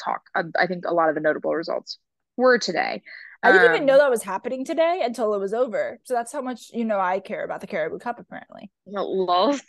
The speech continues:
Speaker 1: I think I only really knew 'cause he was playing Chelsea. Um,
Speaker 2: Yeah, that sounds about right. Anyway, Arsenal lost, so who
Speaker 1: so
Speaker 2: cares? However, we'll get to that. Sorry. Um, but let's
Speaker 1: We
Speaker 2: start with
Speaker 1: will,
Speaker 2: the Premier League.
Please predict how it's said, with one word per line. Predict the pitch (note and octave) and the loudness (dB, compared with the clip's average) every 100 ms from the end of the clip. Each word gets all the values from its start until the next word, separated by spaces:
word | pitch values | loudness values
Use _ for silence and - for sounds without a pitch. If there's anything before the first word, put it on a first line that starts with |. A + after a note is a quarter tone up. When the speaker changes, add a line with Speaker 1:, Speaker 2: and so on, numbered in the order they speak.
| _ _ - _ _ G#3+ G#3 G3+ G3 | _ _ -20 _ _ -4 -2 0 0
Speaker 1:
I | A3 F#4 | 0 -2
think | G4+ | -2
I | D4 | -2
only | G#3 A3+ | -2 -6
really | G#3+ F#3+ | -8 -6
knew | F#3+ F#3 | -8 -10
'cause | G3 F#3 | -12 -10
he | F#3 | -8
was | F3+ - | -8 -10
playing | F3 | -14
Chelsea. | E3+ E3 D#3 - - A2 - _ _ _ _ F#3 | -8 -8 -8 -10 -12 -14 -16 _ _ _ _ -2
Um, | E3 E3+ | 0 4
Speaker 2:
Yeah, | C4 G#3+ G3+ G#3 - _ | 6 6 2 -2 -12 _
that | D4+ C#4 | -4 -2
sounds | C#4+ A3+ F#3+ | 0 0 0
about | F3+ C#3+ | -2 -2
right. | D#3+ D#3+ _ _ - | -4 -6 _ _ -2
Anyway, | D#4 B3 G3 - | 2 4 4 2
Arsenal | F4+ A#3+ G3+ | 0 0 0
lost, | E3+ F#3+ | 2 4
so | F#3 F3+ | 4 4
who | |
Speaker 1:
so | - | 2
Speaker 2:
cares? | B3 F3+ - _ _ | 0 -2 -6 _ _
However, | G4+ G#4+ D4+ C#4 | -4 -2 0 -2
we'll | C#4 G#4 | -2 -4
get | F4 D4+ | -4 -6
to | - G3+ | -6 -8
that. | F3+ E3+ - | -6 -6 -10
Sorry. | - F#3+ D#3+ E3+ G#3 _ - | -6 -4 -2 -4 -6 _ 2
Um, | A#3 A3+ G#3 | 4 4 2
but | B3+ | 2
let's | A3 | 4
Speaker 1:
We | C4 | 2
Speaker 2:
start | B3+ A#3+ | 2 4
with | |
Speaker 1:
will, | A3 C#4+ | 6 6
Speaker 2:
the | - | 2
Premier | C4+ G#3+ A3 | -2 -4 -4
League. | D#4 G4 | 2 4